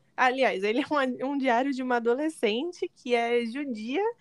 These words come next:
e é no meio da Segunda Guerra Mundial. Então, não vai ter grandes acontecimentos.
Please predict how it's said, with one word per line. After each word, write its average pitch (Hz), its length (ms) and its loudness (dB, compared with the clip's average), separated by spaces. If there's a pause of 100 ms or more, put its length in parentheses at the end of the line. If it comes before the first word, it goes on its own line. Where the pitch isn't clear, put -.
(280)
e 370 300 4
é 370 120 2
no 359 100 0
meio 339 260 0
da 330 120 0
Segunda 330 400 -2
Guerra 277 260 0
Mundial. 285 520 4
Então, 208 200 -2
não 240 200 0
vai 226 180 2
ter 285 180 -2
grandes 226 540 2
acontecimentos. 208 1120 0